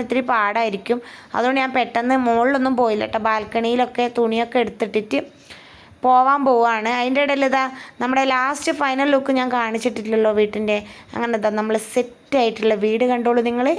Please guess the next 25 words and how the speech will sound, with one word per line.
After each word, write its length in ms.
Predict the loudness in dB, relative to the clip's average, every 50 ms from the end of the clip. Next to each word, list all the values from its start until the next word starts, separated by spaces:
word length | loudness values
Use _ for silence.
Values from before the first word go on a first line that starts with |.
| -2 -4
എങ്ങനെയുണ്ടെന്നൊന്ന് 680 | -2 -2 -2 -2 -2 -2 -4 -2 -2 0 0 0 0 0 0 0
പറയണേ 320 | -2 -2 -2 -2 -2 -2
കേട്ടോ. 200 | -2 -2 -2 -2 -2 -4 -8 -18 -20 -20 -20 -16 -14
ഇഷ്ടമായെങ്കിൽ 640 | -12 -6 -2 -2 0 0 0 -2 -2 -2 0 0 0 0 -2 -6 -12 -20 -20 -20 -20 -20 -20 -20 _ -20 -20 -12 -8 -6 -2
അടിപൊളിയായിട്ടില്ലേ 720 | 0 2 2 2 4 2 2 0 -2 -4 -4 -2 0 0 0 0
വൃത്തിയാക്കിയത്. 640 | -2 -4 -4 -2 -2 -2 -2 -2 -2 -2 0 0 0 -2 -4 -6 -16 -20 -20 -20 -20 -20 -20 -20 -20 -20 -20 -20 -20 -20 -20 -20 -20 -20 -20 _ -16 -10 -6
അതിന് 200 | -4 -2 -2 0 0
ശേഷം 320 | 0 0 2 2 0 2 0
നമ്മളെ 200 | 0 0 0 0 0 2
മീൻകുട്ടന്മാരുടെ 720 | 2 0 0 0 0 -2 -2 -2 -2 0 0 0 0 0 -2
അടുത്തൊക്കെ 340 | -2 -2 -4 -4 -4 -2 -2
ഇരുന്നിട്ട് 380 | -2 -2 -2 -2 -4 -4 -4 -4 -4
ഇങ്ങനെ 280 | -2 0 0 0 2 2 2
വെറുതെ 400 | 2 2 2 0 0 0 2 2 2 2 2 0 -2
കഥ 160 | -2 -2 0 0
പറഞ്ഞുകൊണ്ടിരുന്നു. 640 | -2 -2 -2 -2 -2 -2 0 -2 -2 -2 -2 -2 -4 -4 -4
നമ്മളെ 220 | -2 -2 -2 -2 -2 -2
പുതിയ 340 | -2 -2 0 0 0 0 2 2
മീൻകുട്ടൻ 440 | 2 0 0 0 0 0 0 0 -2 0 0
വന്നതാണ് 400 | 0 0 0 0 0 0 0 -2 -2
ഇന്നലെ, 320 | 0 0 0 2 0 0 0 -4 -12 -20 -20 -20 -20 -14 -8 -4 -4
ഒത്തിരി 360 | -4 -4 -6 -6 -4 -2 0 0
തപ്പിയിട്ട് 400 | -2 -2 0 0 0 0 2 2 0
കിട്ടിയ 300 | 0 0 0 0 0 2 2
ആളാണ്. 320 | 2 0 0 -2 -2 -2